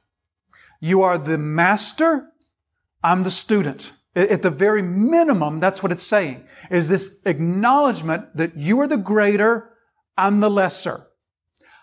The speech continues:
I need from your hand something, and that's why I grovel at your feet. At the very minimum, it's saying this,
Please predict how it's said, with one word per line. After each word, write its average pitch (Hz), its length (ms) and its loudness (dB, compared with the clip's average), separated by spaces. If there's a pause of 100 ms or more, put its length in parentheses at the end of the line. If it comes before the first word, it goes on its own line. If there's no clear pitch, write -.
(100)
I 196 200 0
need 254 580 2
from 233 200 -4
your 240 180 2
hand 180 640 -2
something, 151 800 -2 (160)
and 147 180 -2
that's 185 240 0
why 170 240 2
I 165 160 0
grovel 147 640 0
at 147 160 -6
your 160 80 -4
feet. 208 320 -2 (260)
At 160 120 0
the 160 100 2
very 190 280 2
minimum, 196 680 0
it's 185 140 -8
saying 185 280 0
this, 151 220 -2